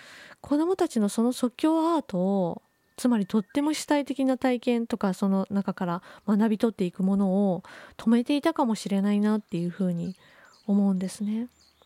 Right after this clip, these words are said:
えー、さて話を戻して、質問者さんの、「もしも同じものを描いたり作ったりした場合はどのように評価をしてあげるべきなのか」ということを改めて考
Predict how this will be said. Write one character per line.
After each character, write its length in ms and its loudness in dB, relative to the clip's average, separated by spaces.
え 60 -2
ー、 380 0
さ 180 -6
て 120 -2
話 420 2
を 80 2
戻 300 0
し 180 -12
て、 420 0
質 320 -6
問 220 4
者 160 -4
さ 160 -6
ん 120 -6
の、 280 -2
「も 140 2
し 160 -4
も 240 2
同 240 2
じ 120 0
も 140 0
の 160 0
を 80 0
描 200 0
い 40 0
た 140 -2
り 100 0
作 220 -8
っ 20 0
た 180 -2
り 60 0
し 100 -8
た 120 -2
場 160 -2
合 80 0
は 160 0
ど 180 -2
の 140 0
よ 160 2
う 20 2
に 140 0
評 260 0
価 160 -4
を 100 -6
し 120 -14
て 160 -4
あ 100 0
げ 140 0
る 80 2
べ 160 2
き 120 -4
な 120 0
の 100 -6
か」 260 -14
と 80 -2
い 120 4
う 60 2
こ 140 0
と 320 -2
を 280 2
改 300 2
め 120 0
て 100 -10
考 200 -2